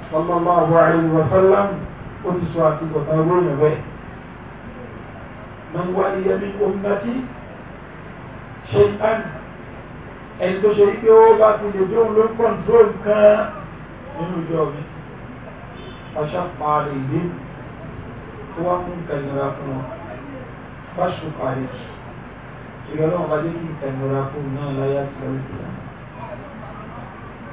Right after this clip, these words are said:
ما من عبد يسترعي الله رعية من المسلمين فيموت يوم يموت وهو غش له إلا حرم الله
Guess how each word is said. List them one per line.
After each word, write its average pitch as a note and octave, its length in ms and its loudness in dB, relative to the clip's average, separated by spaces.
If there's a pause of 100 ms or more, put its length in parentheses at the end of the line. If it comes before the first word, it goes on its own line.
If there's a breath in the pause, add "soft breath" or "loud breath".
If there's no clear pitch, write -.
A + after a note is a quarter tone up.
(920)
ما F3 200 -4
من G#3 200 0
عبد F#3 400 -2 (840)
يسترعي E3+ 720 -2
الله E3 400 0
رعية F3 540 -2 (1000)
من D3+ 140 -6
المسلمين D#3 720 -4
فيموت D#3+ 580 0 (380)
يوم F#3+ 320 -2
يموت E3 440 -4 (580)
وهو D#3+ 260 0 (100)
غش D#3+ 280 -2 (140)
له D3+ 220 4 (640)
إلا F3+ 340 0
حرم D3+ 420 0
الله D3+ 360 4